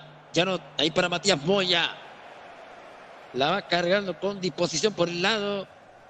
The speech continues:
derecho. Qué buena jugada, buscada por la izquierda, buscada para Palacio. A ver si le pega el Leo.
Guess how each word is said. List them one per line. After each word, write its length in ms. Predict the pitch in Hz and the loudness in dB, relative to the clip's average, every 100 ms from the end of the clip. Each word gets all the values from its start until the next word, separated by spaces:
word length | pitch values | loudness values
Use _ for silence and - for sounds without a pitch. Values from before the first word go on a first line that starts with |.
| - | -6
derecho. 580 | 143 143 123 123 - - - - | 0 0 0 -4 -6 -10 -12 2
Qué 80 | 220 | 2
buena 180 | 175 - | 2 -4
jugada, 240 | - 196 | -2 -2
buscada 220 | 160 214 | 0 0
por 80 | 185 | 0
la 40 | |
izquierda, 200 | 175 240 | -4 -2
buscada 240 | 185 226 214 | -2 -4 -2
para 160 | 190 | -2
Palacio. 460 | 208 196 240 214 185 - - | -2 -2 -2 -2 -6 -8 -2
A 100 | 185 | 0
ver 120 | 311 | 0
si 100 | - | -4
le 100 | 226 | -4
pega 220 | - 208 190 | 2 2 2
el 120 | 175 | 2
Leo. 300 | 165 156 147 | 2 0 -2